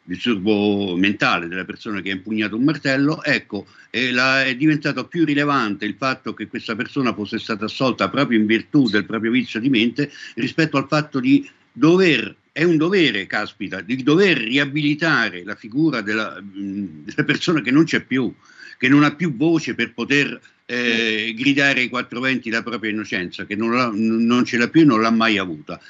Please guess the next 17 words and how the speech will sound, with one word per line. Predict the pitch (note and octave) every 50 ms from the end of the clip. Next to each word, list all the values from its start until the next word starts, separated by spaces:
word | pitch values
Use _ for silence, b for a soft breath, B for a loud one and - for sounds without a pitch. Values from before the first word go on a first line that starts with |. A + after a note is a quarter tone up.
| B B
e | B G2+ G#2+
neanche | G#2 A#2+ C3 D3+ E3+ F3 E3 D3 D3 - A#2 A#2+ -
ai | G2+ G#2 A2
parenti, | G#2+ A#2 A#2+ C3+ B2+ A2 F#2 - A2 G#2
neanche | A2+ A#2 A#2+ A#2+ - D3
alla | D#3 D3+
mamma | A#2 G2 F#2+ G#2 G#2 F#2+
è |
stata | - - G#2 F#2 F#2
data | F#2 F#2+ F#2 E2 F#2
questa | D#2+ F#2+ F#2 - - F#2
possibilità. | D#2 F2+ E2 - - E2 D2 D#2 D#2 D2+ - D#2 D2+ - B B B B B B B B
Ti | - - A#2
saluto, | - C3 B2+ C#3+ D#3+ D#3+ D#3+ D3+ D#3 C#3 C3 -
eh, | - A2 A#2 A2+ A#2 A#2+
Katia, | A#2+ D3 D3 D3+ D3 D3+
un, | D3 D3 D3+ D#3+ D#3+